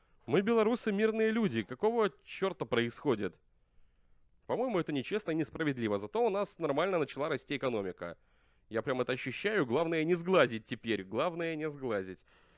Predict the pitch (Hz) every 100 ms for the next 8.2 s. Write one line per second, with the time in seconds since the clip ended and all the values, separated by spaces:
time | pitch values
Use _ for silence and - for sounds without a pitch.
0 | _ _ - 107 - 151 - 135 127 120
1 | - - 117 - 127 120 104 101 90 98
2 | - - - 113 - - - - - -
3 | - 76 - 90 82 90 85 - _ _
4 | _ _ _ _ _ _ _ _ 101 117
5 | 156 202 208 160 143 139 _ _ _ -
6 | - 117 160 180 165 156 - 143 135 -
7 | 165 - - 170 175 - - 101 - 101
8 | 90 90